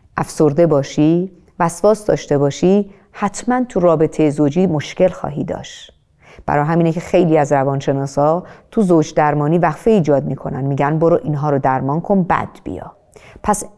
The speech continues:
اینقدر همسرتو مقصر نکن. شاید باید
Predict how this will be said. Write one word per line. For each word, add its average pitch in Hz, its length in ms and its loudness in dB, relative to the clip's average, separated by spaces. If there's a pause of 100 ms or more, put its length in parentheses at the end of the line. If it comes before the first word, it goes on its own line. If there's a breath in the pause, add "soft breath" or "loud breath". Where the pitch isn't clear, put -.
(240)
اینقدر 262 440 0
همسرتو 196 580 0
مقصر 185 540 0
نکن. 220 500 -2 (960 loud breath)
شاید 180 460 4
باید 160 480 2